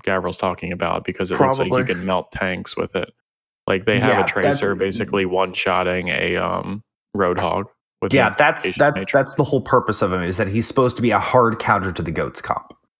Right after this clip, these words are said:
Speaker 1: Mm-hmm.
Speaker 3: We'll see how that goes after he gets out of the P T R environment.
Speaker 2: Yep.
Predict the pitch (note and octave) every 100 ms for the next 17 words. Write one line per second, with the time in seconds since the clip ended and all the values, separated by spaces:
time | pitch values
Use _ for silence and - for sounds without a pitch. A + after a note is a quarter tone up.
0 | _ _ _ _ _ _ - G2 F#2+ F#2+
1 | C#3+ C#3 - - E3 D#3 E3+ E3 D#3 B2
2 | C#3 D3+ F3 E3+ B2+ C3+ C3 - C3 B2+
3 | B2 B2 A#2 - - - A2 D#2+ C#2 -
4 | G1+ G1+ - - _ - C#3+ -